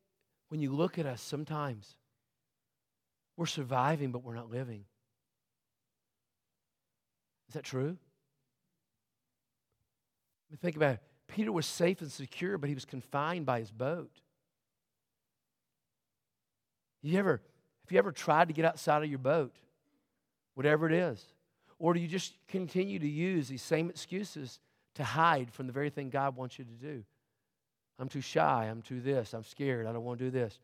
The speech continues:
I don't have time. I'm too busy. I'm too," you fill in the blank. Because I'm telling you, we are a generation in the church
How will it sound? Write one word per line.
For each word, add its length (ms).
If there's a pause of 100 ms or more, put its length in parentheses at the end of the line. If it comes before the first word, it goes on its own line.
(360)
I 40
don't 80
have 140
time. 520 (760)
I'm 80
too 120
busy. 360
I'm 120
too," 280 (2750)
you 80
fill 220
in 60
the 60
blank. 320 (3500)
Because 180
I'm 120
telling 380
you, 160 (1200)
we 200
are 240
a 80
generation 800 (1000)
in 80
the 80
church 600